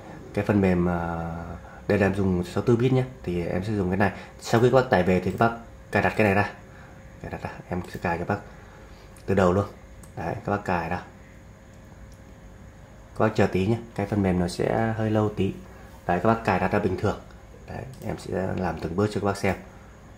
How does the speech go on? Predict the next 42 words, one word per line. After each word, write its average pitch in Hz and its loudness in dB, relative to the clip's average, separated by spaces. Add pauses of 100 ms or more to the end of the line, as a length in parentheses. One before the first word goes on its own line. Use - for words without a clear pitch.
(500)
Nó 95 -4
hơi 101 0
dài 90 0
dòng 85 0
một - -8
chút. 120 0 (300)
Đấy, - -6 (220)
các - -4
bác - -4 (340)
cài - -4
đặt 85 -6
nó 92 -4
hết 110 -2
nó 104 0
ra. 101 0 (720)
Và 104 6
cái 113 0
quay 139 8
này 107 6
nó 120 4
hơi 131 6
bị, 113 0
à, 90 0 (600)
em 113 2
đang 120 6
quay 117 4
cái 117 2
màn 123 2
hình 101 2
bằng 90 0
cái, 98 0
à, 117 2 (1300)
camera 110 4
điện 107 0
thoại - 4
như 101 2
này 101 2
ấy, 85 -4 (380)
thì 92 0
nó 92 2
hơi 110 2
bị 110 0